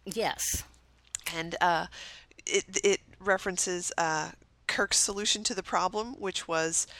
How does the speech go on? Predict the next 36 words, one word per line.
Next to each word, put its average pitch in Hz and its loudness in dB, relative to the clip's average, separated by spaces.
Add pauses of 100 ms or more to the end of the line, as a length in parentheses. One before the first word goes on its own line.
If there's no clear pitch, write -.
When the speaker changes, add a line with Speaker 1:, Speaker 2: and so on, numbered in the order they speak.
(160)
Speaker 2:
to 180 0
put - 0 (140)
Starfleet 190 2
in 190 -2
charge 180 2
of 180 -4
the 190 -10
planet, 196 0 (340)
uh, 170 0
send 185 0
down 185 2
that 180 0
one 185 4
guy 185 4
who's 254 0
gonna - 4
<laughs> - 6
take - 0
over - 2
everything 269 2
for 269 2
three 269 0
weeks, 311 -2 (420)
and 381 2
then 359 4
come 349 4
back 330 4
once 330 4
a 311 2
year 294 4
to 285 -4
pick - -2
up 170 -4
his 262 -6
profits. - -2 (120)
Speaker 1:
Yes. 220 4